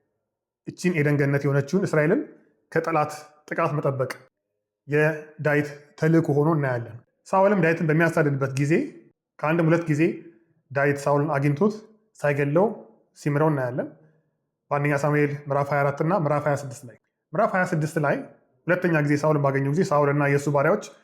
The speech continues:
ከባድ እንቅልፍ ወድቆባቸው ተኝተው ነበረ። ዳዊት በዚህ ቦታ ላይ ለሳኦል የተናገረው ነገር ኢምፖርታንት ነው። እሷን እንመልከት። ምዕራፍ ሃያ ስድስት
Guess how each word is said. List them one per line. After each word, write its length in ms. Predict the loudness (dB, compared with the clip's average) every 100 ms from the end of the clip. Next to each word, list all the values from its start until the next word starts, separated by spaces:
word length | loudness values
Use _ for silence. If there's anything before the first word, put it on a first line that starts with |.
| _ _ _ -6
ከባድ 280 | 0 0
እንቅልፍ 300 | 0 -2 -6 -4
ወድቆባቸው 480 | -4 -2 -2 0 0
ተኝተው 280 | 0 2 0
ነበረ። 240 | -2 -6 -10 -16 _ _ _ -8
ዳዊት 380 | -2 0 0 -2 -12 -20 _ -2
በዚህ 240 | 0 2
ቦታ 160 | 2 2
ላይ 140 | 2 0 0
ለሳኦል 300 | 0 2 2
የተናገረው 380 | 2 0 -2 0
ነገር 180 | 0 -2 -8 _ _ _ _ -12
ኢምፖርታንት 420 | -4 -2 -2 -4
ነው። 100 | -6 -16 -14
እሷን 320 | -2 0 0 -4 -14 -8
እንመልከት። 480 | -4 -4 -6 -12 -20 _ _ -2
ምዕራፍ 260 | 0 0 -6 -18 -20 _
ሃያ 180 | 0 0
ስድስት 400 | 0 -4 -6